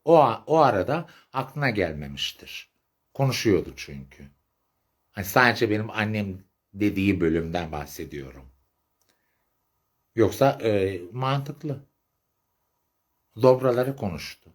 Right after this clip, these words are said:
Ben Kenny'yi tanımam, etmem.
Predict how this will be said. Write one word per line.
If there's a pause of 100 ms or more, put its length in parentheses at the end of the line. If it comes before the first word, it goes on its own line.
(840)
Ben
Kenny'yi
tanımam,
etmem.